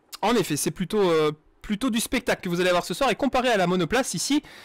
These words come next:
il va pouvoir y avoir quelques petites frictions et quelques contacts. En tout cas, il risque d'y en avoir. Ça risque d'être animé dans le, euh, premier passage des S deux,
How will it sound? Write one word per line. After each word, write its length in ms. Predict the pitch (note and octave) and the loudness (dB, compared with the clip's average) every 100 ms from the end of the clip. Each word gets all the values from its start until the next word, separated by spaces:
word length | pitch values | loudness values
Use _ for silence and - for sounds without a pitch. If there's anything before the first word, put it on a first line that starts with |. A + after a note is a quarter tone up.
| - - - | -20 -20 -12
il 80 | D#3 | -6
va 100 | F3 | -6
pouvoir 240 | G3 B3 | -2 0
y 80 | F#3+ | 2
avoir 220 | F#3+ A#3 | 0 0
quelques 280 | F#3+ D#3 C4+ | -2 -4 -6
petites 360 | - F3 B3 - | -4 -4 -4 -4
frictions 480 | - E3+ - B3+ | -6 -4 0 2
et 40 | A#3+ | 2
quelques 320 | A#3 G#3+ C4 | 0 -2 -2
contacts. 440 | A3+ G3 E3+ C#3+ | -2 -2 0 0
En 60 | E3 | -2
tout 120 | F3+ | -4
cas, 220 | E3 A#3 A#3+ | 0 2 2
il 120 | E3 | 0
risque 260 | B3 - G3 | -2 -2 -2
d'y 140 | F3 | 0
en 80 | F3 | 0
avoir. 280 | E3 B3 - | 2 0 0
Ça 120 | G3+ | -4
risque 180 | A3+ G3 | -2 -2
d'être 200 | F#3 - | -2 0
animé 240 | F3+ A3 | 0 0
dans 100 | G#3+ | 0
le, 160 | G#3 C4+ - - - _ | 0 -2 -6 -20 -20 _
euh, 60 | D#3+ | -8
premier 280 | - A3 G3 | -4 -2 0
passage 320 | F#3+ - G#3 | -2 -2 -2
des 100 | F3+ | 0
S 220 | B3+ - | -2 -2
deux, 260 | E3 B3 | -4 -2